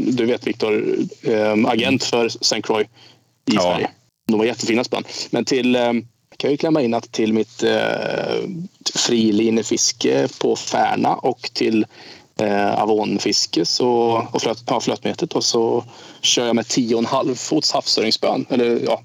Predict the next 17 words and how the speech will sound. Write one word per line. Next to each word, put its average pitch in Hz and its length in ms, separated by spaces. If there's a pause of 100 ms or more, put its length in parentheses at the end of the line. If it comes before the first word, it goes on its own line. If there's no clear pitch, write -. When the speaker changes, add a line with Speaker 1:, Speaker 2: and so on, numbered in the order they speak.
(160)
Speaker 1:
det 139 80
är 123 60
ju 113 200
steelhead 113 540
då, 113 160
som 117 140
det 113 60
heter 107 280 (160)
i 135 80
U 110 80
S - 120
A. 113 60 (400)
Men 113 340
man 120 100
kan 127 120
säga 113 140
havsörings-haspelspön 117 1000